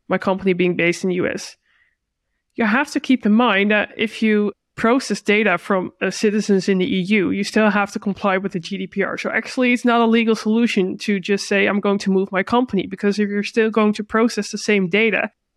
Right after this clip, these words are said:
you still have to comply with the G D P R. So that's not really a solution to do that. I understand that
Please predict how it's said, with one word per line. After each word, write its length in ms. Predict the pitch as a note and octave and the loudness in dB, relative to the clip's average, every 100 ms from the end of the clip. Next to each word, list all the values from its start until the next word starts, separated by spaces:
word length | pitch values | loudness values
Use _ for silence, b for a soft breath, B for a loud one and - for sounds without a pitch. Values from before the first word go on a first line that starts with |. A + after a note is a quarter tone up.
| _ _ - | _ _ -8
you 160 | G#3 | -6
still 200 | G3+ G#3+ | -2 0
have 160 | G3+ G3+ | 0 0
to 40 | |
comply 300 | G3+ - G3+ | -4 -2 -2
with 120 | G3 | -2
the 60 | F3+ | -6
G 160 | E3 F#3+ | -4 -4
D 60 | |
P 140 | F3+ F#3+ | 0 2
R. 280 | E3+ - _ _ _ _ _ _ | 0 -2 _ _ _ _ _ _
So 180 | - A3+ | 0 2
that's 240 | B3 D4 | 2 2
not 140 | C#4+ A#3+ | 0 2
really 240 | C4 C4 | 4 4
a 80 | G#3 | 2
solution 520 | - G3+ A3+ A#3+ G3 | 0 2 4 2 0
to 120 | - E3+ | -2 -4
do 220 | F3+ F#3 | -2 2
that. 260 | A#3+ C4+ | 2 2
I 160 | G#3 G#3 | 2 2
understand 640 | G3+ G3 F#3 - G3+ G3 | 2 2 0 0 0 2
that 240 | G3 F3+ | 2 0